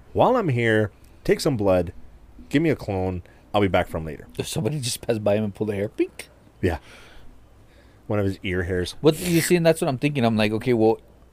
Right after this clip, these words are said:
Speaker 2: does the Yoda race or whatever they are, I don't know what they're called. You know what they're called?
Speaker 1: Um, I used to know, but I can't remember right now. They do have a name.
Speaker 2: So, do they already possess the Force?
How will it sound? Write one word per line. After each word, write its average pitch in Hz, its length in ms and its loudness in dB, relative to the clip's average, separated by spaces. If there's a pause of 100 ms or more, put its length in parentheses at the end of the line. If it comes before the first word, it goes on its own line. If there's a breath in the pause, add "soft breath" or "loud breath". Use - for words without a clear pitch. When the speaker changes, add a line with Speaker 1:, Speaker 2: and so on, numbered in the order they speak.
(760)
Speaker 2:
does 123 380 6 (520 soft breath)
the 110 220 0 (120)
Yoda 120 320 6
race 107 300 2
or 117 80 0
whatever 107 300 2
they 110 120 4
are, 110 120 6
I 110 40 6
don't 104 140 -2
know 101 80 -2
what 92 140 -6
they're 87 100 -2
called. - 320 -8
You 85 100 -10
know 85 60 -10
what - 100 -12
they're - 80 -10
called? - 220 -8 (300)
Speaker 1:
Um, 113 760 0
I 110 80 2
used 110 480 0
to 123 80 -2
know, 117 240 0
but 107 100 2
I 98 60 0
can't 107 200 -4
remember 92 300 -2
right 87 160 -4
now. 85 180 -8 (120)
They 95 120 2
do 92 160 0
have 92 140 -2
a 90 40 -4
name. 82 200 -6 (160)
Speaker 2:
So, 104 640 0 (260)
do 117 160 0
they 123 680 -2 (520 soft breath)
already 117 460 4
possess 104 480 0
the 120 100 0
Force? - 560 -4